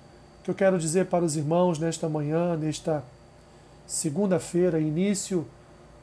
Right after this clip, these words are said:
de uma nova semana, é para que todos nós tomemos cuidado com aquilo que parece ser agradável aos nossos olhos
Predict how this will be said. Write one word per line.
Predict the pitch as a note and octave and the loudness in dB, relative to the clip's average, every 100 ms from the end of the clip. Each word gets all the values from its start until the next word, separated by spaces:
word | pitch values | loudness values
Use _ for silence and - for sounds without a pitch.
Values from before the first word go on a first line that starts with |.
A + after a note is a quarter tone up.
| - | -8
de | D3 | -4
uma | D#3+ | -2
nova | D#3 E3+ D#3+ | 0 0 0
semana, | - D3+ C#3 D#3 E3 E3 E3 - - - - - - - - - - | -2 -4 0 0 0 -2 -6 -20 -20 -20 -20 -20 -20 -20 -20 -14 -8
é | |
para | - D#3+ | -4 -4
que | F#3 | 0
todos | G3 G3 F#3 | 2 2 2
nós | D3+ E3 F3+ F3 | 0 2 2 0
tomemos | - D#3+ E3 F3+ F3 - | -2 -2 0 0 0 -4
cuidado | - G3+ C3+ D3 D#3 D3+ D3 B2 - - - - - - - - - - - - | -6 -6 -2 0 2 0 -4 -10 -18 -20 -20 -20 -20 -20 -20 -20 -20 -20 -20 -6
com | E3 | 0
aquilo | D#3+ - F3+ F#3 F#3 | 0 0 0 2 0
que | F#3 F3+ | 0 -2
parece | - E3+ E3+ F3 - | 0 0 0 0 -2
ser | - F3 F3+ | -2 0 0
agradável | D#3+ D#3+ C#3 E3+ F#3 F#3 | 2 0 0 2 2 2
aos | D3+ | -2
nossos | E3 E3 F#3 C3+ | -2 -4 -4 -2
olhos | D3 D#3 C#3+ C3 - | 0 0 0 -6 -12